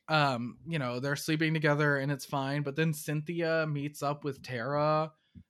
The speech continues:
and it's like, you know, "You've got to, to break up with Christian because, um, like,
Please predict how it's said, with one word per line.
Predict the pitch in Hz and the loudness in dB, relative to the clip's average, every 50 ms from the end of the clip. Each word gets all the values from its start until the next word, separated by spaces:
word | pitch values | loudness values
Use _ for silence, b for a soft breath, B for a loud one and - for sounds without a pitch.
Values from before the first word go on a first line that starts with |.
| _ - | _ -12
and | - 143 139 | -8 -8 -6
it's | 127 - | -4 -4
like, | 139 120 117 113 107 - _ _ _ _ _ _ _ _ _ | -4 -4 -4 -4 -8 -12 _ _ _ _ _ _ _ _ _
you | 156 143 135 | -8 -8 -6
know, | 127 120 113 113 113 110 - - | -6 -6 -8 -8 -10 -10 -12 -12
"You've | 135 135 139 143 147 147 | -8 -6 -4 -4 -2 0
got | 156 147 143 139 131 - | 0 0 0 0 -2 -4
to, | - 151 139 135 131 117 98 - | -2 -2 0 0 -2 -4 -6 -6
to | 147 131 120 113 113 113 107 - | -6 -4 -4 -4 -6 -8 -6 -4
break | - 123 131 127 | -4 -4 -2 -2
up | 143 131 110 123 | -4 -4 -4 -6
with | 123 - | -8 -8
Christian | - - 131 123 - - - 131 123 120 120 120 | -6 -6 -6 -6 -6 -6 -6 -4 -4 -4 -6 -6
because, | 110 123 120 - 131 123 117 110 110 - - _ _ _ _ _ _ _ _ _ _ - | -8 -8 -8 -8 -8 -6 -6 -8 -10 -12 -16 _ _ _ _ _ _ _ _ _ _ -10
um, | 127 123 113 110 107 107 104 101 - _ _ _ _ _ _ _ | -8 -8 -6 -6 -8 -8 -10 -10 -14 _ _ _ _ _ _ _
like, | 139 131 120 110 - - | -10 -8 -8 -10 -12 -16